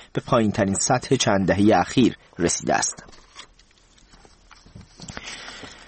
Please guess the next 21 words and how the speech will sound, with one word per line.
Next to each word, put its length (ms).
خبرگزاری 580
قوه 420
قضاییه 600
از 200
اعلام 260
جرم 300
دادستانی 580
تهران 380
علیه 280
مهدی 320
محمودیان، 600
فعال 280
سیاسی، 400
خبر 220
داد. 200
دادستانی 520
تهران 360
دلیل 320
اعلام 420
جرم 260
را 160